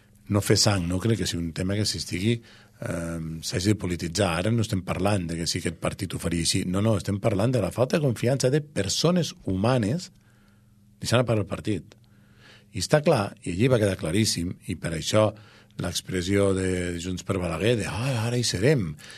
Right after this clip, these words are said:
i la senyora Lorena diu, "Bueno, fins ara no hi érem perquè no volia". Vull dir, també era bonic veure com, com s'estimen, eh, amor d'interès d'això, però clar, diu, "És que ara ens hem trobat", o sigui, han hagut d'esperar que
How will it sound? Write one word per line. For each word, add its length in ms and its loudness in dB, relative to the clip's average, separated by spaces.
i 100 -4
la 120 -2
senyora 360 -2
Lorena 280 0
diu, 140 -4
"Bueno, 340 -2
fins 200 -6
ara 120 2
no 60 0
hi 60 2
érem 160 2
perquè 120 0
no 120 -2
volia". 260 0
Vull 220 -4
dir, 100 -2
també 260 2
era 100 -2
bonic 380 2
veure 240 0
com, 320 -4
com 180 -6
s'estimen, 520 2
eh, 320 -2
amor 300 -2
d'interès 500 -2
d'això, 380 0
però 220 0
clar, 220 2
diu, 200 0
"És 140 0
que 80 0
ara 160 4
ens 120 2
hem 160 4
trobat", 300 2
o 60 -10
sigui, 160 -6
han 260 0
hagut 220 2
d'esperar 480 0
que 140 -2